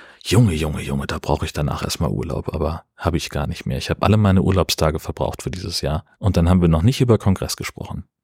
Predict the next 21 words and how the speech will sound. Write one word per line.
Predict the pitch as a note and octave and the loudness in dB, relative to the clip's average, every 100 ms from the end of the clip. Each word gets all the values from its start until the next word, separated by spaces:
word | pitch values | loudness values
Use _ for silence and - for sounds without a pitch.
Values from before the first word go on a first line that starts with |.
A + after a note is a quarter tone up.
| _ _ | _ _
Naja. | G#2+ A2+ - - _ _ _ - - - - | 2 2 0 -8 _ _ _ -16 -12 -10 0
Und | - G#2 | 4 4
jetzt | C3 | 4
geht | - - | 2 4
mir | A2+ | 4
tatsächlich | G2 F#2 G#2 G2+ | 4 4 4 6
so | F#2+ | 4
ein | F#2 | 4
bisschen | G2 F2 | 2 2
die | E2+ | 0
Zeit | - G2 - | 4 2 4
verloren, | F2 D2 D2 F#2+ G#2+ E2+ | 0 2 4 4 4 4
weil | E2+ G2 - | 4 4 2
ich | F2+ - | -4 0
noch | F2 - | 0 0
so | - F2 | 0 2
viel | D3 - D2+ | 2 0 -2
heute | D2+ C#2+ - | -2 -4 -4
zu | - | -4
erledigen | D#2 D2 D#2 D#2 D#2+ | -2 -2 -2 -2 0
habe, | D#2 - | 0 2